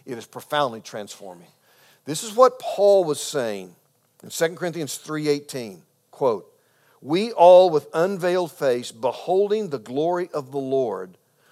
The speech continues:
are being changed into his likeness from one degree of glory to another." The point is, what you see is what we be. We don't simply behold beauty. Beauty has a power and a capacity, the beauty of God in particular, the glory of God,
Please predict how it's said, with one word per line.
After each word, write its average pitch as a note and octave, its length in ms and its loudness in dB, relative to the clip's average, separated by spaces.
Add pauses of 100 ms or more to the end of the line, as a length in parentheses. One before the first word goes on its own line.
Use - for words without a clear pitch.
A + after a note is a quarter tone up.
(380)
are F#3+ 180 8
being G3 400 0
changed B3+ 880 -2
into D3+ 280 -4
his C3+ 160 -2
likeness C3 420 0
from C3+ 220 -6
one D#3+ 160 -2
degree D3 260 -6
of B2 140 -4
glory C#3 280 0
to D3 140 -8
another." D3 320 -4
The B2+ 100 -8
point B3+ 360 -2
is, D3+ 400 4 (500)
what G3 240 2
you G3 120 -8
see G3 340 -6
is E3+ 180 -8
what F3 220 -2
we F3 140 -10
be. D#3 480 -12 (1600)
We F#3 160 -2
don't B3+ 160 6
simply G#3+ 340 0
behold E3+ 500 4
beauty. C#3 440 -6 (500)
Beauty A#3+ 380 -2
has F#3+ 280 2
a F3+ 60 -6
power G3+ 400 4
and D#3 80 0
a D3 60 -4
capacity, E3+ 520 2
the A#2+ 100 -12
beauty G3 340 -6
of C3+ 160 -2
God F#3 240 6
in D#3+ 80 -6
particular, D3 440 -6
the C#3 120 -4
glory F#3 360 2
of C#3 80 -4
God, A#2+ 300 -2